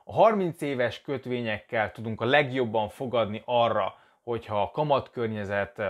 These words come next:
változására számítunk. Ezek azonban már talán spekulatív eszközök, illetve annak, aki mondjuk harminc éves távban gondolkodik, annak egyébként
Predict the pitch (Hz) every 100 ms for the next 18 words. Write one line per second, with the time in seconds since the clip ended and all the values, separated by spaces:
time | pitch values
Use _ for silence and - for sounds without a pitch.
0 | 90 104 104 - 117 127 120 - 131 131
1 | 110 139 139 151 147 190 - - 202 175
2 | 160 135 127 123 113 107 107 101 98 -
3 | 123 107 104 - _ _ - - 120 -
4 | 135 135 165 156 156 - 160 165 170 156
5 | 135 147 190 196 160 - 139 127 - 139
6 | 170 156 - 135 117 101 - 120 113 110
7 | 110 117 117 113 - 107 95 - 123 110
8 | 110 104 98 - 104 101